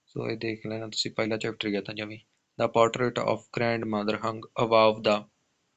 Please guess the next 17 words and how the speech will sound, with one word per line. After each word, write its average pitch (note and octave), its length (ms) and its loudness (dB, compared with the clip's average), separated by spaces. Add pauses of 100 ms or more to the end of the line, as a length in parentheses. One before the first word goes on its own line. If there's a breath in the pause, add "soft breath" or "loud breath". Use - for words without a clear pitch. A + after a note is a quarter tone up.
(140)
mantelpiece, G#2+ 640 -4 (1300)
grandfather A2 640 0
ਦਾ। G2 140 -4 (3000)
ਸੋ - 140 -12
ਦਿੱਤਾ A2+ 540 -2
ਚੈਪਟਰ - 360 -8
ਹੈ। G2+ 180 -8 (1300)
The A#2+ 260 2
author A#2+ 320 2
went A#2 320 0
to B2+ 80 0
school A2+ 520 0
in A2+ 180 -6
the A2 120 2
city G#2+ 460 -4
on A2+ 260 0
foot. G2 340 -4